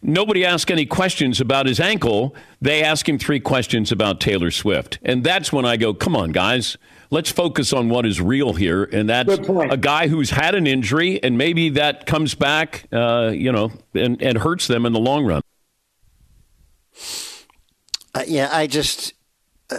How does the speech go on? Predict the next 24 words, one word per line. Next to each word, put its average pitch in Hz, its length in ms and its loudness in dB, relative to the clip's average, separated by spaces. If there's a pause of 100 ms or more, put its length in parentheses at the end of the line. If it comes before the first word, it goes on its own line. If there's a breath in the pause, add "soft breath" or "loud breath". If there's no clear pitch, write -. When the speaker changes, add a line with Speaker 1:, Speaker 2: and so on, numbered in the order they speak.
Speaker 3:
I, 151 200 -2
I, 160 280 2
I 160 140 2
think 226 300 -2
Jay 170 240 0
Stu, 147 340 0
and 131 100 0
I'm 127 120 0
sure 139 240 0
he's 120 200 -2
gonna 120 160 -2
get 117 160 0
more 113 280 0
of 104 100 -2
this, 110 220 -2
and 110 140 -4
you're 104 180 -2
annoying. 95 440 -4 (400 loud breath)
I 135 160 2
think 185 360 -2 (140)
the 127 260 -2
problem 147 580 -2
is 123 300 -2
not 123 340 0